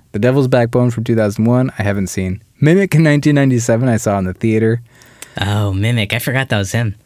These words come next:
Speaker 1: Yeah. Blade two, I don't think I ever saw that. Pan's Labyrinth, I saw. Crimson Peak, I saw, and it was fine. And The Shape of Water, I saw and really enjoyed.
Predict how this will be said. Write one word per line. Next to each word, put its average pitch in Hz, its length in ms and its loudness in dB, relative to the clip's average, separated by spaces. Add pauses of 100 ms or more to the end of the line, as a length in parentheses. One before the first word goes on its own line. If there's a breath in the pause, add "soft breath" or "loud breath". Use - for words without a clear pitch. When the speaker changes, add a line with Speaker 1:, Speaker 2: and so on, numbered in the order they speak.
Speaker 1:
Yeah. 104 540 0
Blade 117 380 2
two, 123 320 2
I 110 80 0
don't 113 180 0
think 107 180 -4
I 92 40 -2
ever 95 180 -2
saw 101 280 -4
that. 101 280 -2 (300)
Pan's 139 280 0
Labyrinth, 123 520 2
I 107 100 0
saw. 95 420 -2 (600 soft breath)
Crimson 131 400 2
Peak, 127 260 2
I 117 60 2
saw, 104 380 0
and 123 220 -2
it 147 40 -6
was 143 120 -8
fine. 95 400 -4 (240)
And 104 180 0
The 98 60 -2
Shape 107 260 -2
of 110 100 -6
Water, 95 280 0
I 90 80 0
saw 92 220 -2
and 92 100 0
really 90 220 -2
enjoyed. 92 460 -2